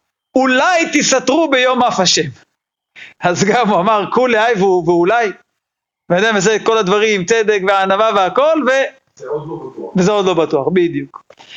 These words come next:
Speaker 1: "רבי אסי כמעט אלי קרא בכי", כתוב, "שנאו רע ואהבו טוב, והציגו בשער משפט, אולי יחנן השם אלוהי צבאות." אז גם פה, כולי אי ואולי,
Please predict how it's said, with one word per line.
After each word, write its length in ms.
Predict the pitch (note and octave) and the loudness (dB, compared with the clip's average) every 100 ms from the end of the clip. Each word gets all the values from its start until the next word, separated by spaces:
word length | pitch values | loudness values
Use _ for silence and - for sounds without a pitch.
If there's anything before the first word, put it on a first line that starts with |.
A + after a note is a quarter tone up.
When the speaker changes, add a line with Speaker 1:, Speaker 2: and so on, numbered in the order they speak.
| - - - | -18 -8 -2
Speaker 1:
"רבי 400 | E3+ E3+ A3+ C4 | 0 2 2 0
אסי 220 | B3 B3 | 0 0
כמעט 360 | A3 A#3+ A#3 | 0 0 0
אלי 240 | A3+ A3 G#3+ | 0 0 0
קרא 220 | G#3 G#3+ | 0 0
בכי", 360 | F#3+ G#3 F#3+ F#3 | 2 0 0 0
כתוב, 320 | F3+ A3+ G3+ | 0 0 0
"שנאו 460 | - G3 G3+ A#3+ | -2 0 2 2
רע 200 | G#3+ A3 A3 | 2 0 2
ואהבו 380 | F#3+ F3 F3 G#3+ | 0 2 0 0
טוב, 340 | G#3+ G#3+ A3 | 0 0 2
והציגו 480 | F#3+ E3+ A3 A#3+ A3 | 0 0 -2 0 0
בשער 400 | F#3+ - A3 G#3+ | 0 0 0 0
משפט, 720 | G3 - - G3 C4 - - _ _ _ - | 0 -2 0 0 0 -4 -12 _ _ _ -2
אולי 520 | A3 A3+ C4 D#4+ C#4+ | 0 2 2 2 0
יחנן 460 | B3+ A#3 A#3 C4 A#3+ | 0 0 0 0 0
השם 340 | - A#3 A#3 | 2 0 0
אלוהי 260 | G#3 G#3+ G#3 | 0 0 0
צבאות." 580 | G#3 E3+ D#3 C#3+ - _ _ _ _ - | 0 0 0 -2 -8 _ _ _ _ -4
אז 160 | D#3 | 0
גם 200 | G3+ A#3 | 0 0
פה, 200 | A#3+ A3+ | 0 0
כולי 340 | - A#3 G#3 G#3 | 2 0 2 0
אי 80 | G#3+ | 2
ואולי, 480 | F3+ F3+ G#3 A3 | 2 2 2 0